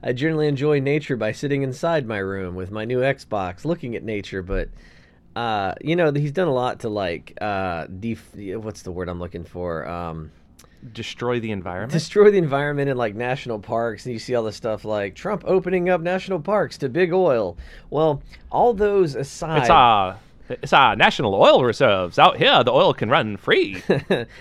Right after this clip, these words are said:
Speaker 1: This is the worst thing he's done, I think, to national parks. Probably the worst thing that's been done to the environment in modern history.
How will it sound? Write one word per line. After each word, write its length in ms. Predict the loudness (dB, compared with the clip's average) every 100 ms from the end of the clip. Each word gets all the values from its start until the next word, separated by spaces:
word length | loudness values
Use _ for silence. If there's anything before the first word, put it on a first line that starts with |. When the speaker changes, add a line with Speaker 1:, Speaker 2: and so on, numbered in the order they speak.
| -4
Speaker 1:
This 160 | 0 0
is 120 | 2
the 80 | 0
worst 320 | 2 0 2
thing 160 | 0 2
he's 220 | 0 -2
done, 420 | -2 0 -2 -6
I 140 | -4 -4
think, 380 | -2 -6 -6 -8
to 100 | -6
national 400 | -6 -6 -8 -6
parks. 460 | -4 -4 -4 -12 -20 -18 -6
Probably 260 | 0 4
the 80 | 2
worst 300 | 2 -2 0
thing 180 | -2 -2
that's 180 | -4 -2
been 220 | -2 0
done 240 | 0 0
to 120 | -2 -4
the 120 | -4
environment 580 | -2 -2 -2 -2 -6 -6
in 120 | -6
modern 380 | -4 -4 -4 -6
history. 560 | -8 -10 -10 -10 -12